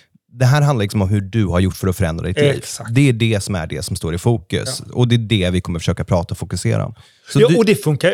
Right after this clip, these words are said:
Speaker 2: det är inte säkert det funkar för alla, men för
Speaker 1: Mm.
Speaker 2: mig var det en sån lyckoträff.
Speaker 1: Ja.
Speaker 2: Så det är bara,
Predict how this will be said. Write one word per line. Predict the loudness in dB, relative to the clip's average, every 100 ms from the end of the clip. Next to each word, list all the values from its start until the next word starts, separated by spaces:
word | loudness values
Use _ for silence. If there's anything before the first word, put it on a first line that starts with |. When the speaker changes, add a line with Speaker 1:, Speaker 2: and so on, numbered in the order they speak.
| 2
Speaker 2:
det | 0
är |
inte | 0
säkert | -2 0
det |
funkar | 0 0 0
för | 0
alla, | 0 0 -2 -2
men | -2
för | 0 2
Speaker 1:
Mm. |
Speaker 2:
mig | 4 4
var | 2 2
det | 2
en | 0
sån | 0 2 2 2
lyckoträff. | 0 -4 -4 0 2 0 -6
Speaker 1:
Ja. | -12
Speaker 2:
Så | -8 -6
det | 0 2
är | 2
bara, | 2 2 4 2 -2